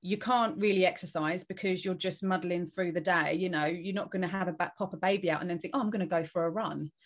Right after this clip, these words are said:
or even a walk at that point. You know, people that have had cesareans, you're so restricted physically. And I had stitches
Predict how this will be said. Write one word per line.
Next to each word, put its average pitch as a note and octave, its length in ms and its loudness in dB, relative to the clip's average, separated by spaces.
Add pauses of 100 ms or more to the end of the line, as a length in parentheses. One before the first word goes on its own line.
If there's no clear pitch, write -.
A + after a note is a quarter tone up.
(220)
or F#3+ 220 2
even A3 240 4
a F#3+ 60 4
walk C4+ 300 2
at G#3 80 -6
that E3 220 -6
point. D#3+ 200 2
You G#3 60 0
know, E3 160 0
people G#3+ 280 -6
that C#3+ 80 -4
have C#3+ 100 -10
had E3+ 140 -2
cesareans, F3+ 1040 0 (200)
you're G#3 160 -2
so B3 280 0
restricted - 840 -4
physically. E3 800 -4 (880)
And G3+ 180 2
I A3+ 140 4
had G#3 240 -2
stitches - 920 -4